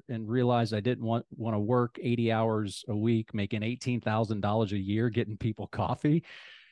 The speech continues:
And so I had copped out and went to grad school and,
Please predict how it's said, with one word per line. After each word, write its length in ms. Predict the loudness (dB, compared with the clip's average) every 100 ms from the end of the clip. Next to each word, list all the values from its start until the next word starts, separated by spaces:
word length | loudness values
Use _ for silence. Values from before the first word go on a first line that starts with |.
| _ _ _
And 140 | -8 0
so 100 | 2
I 80 |
had 160 | 2 2
copped 300 | 0 0 2
out 180 | 0 0
and 100 | -2
went 140 | -4
to 60 | -4
grad 400 | -2 0 0 -2
school 480 | -4 0 2 4 2
and, 400 | 0 -2 -6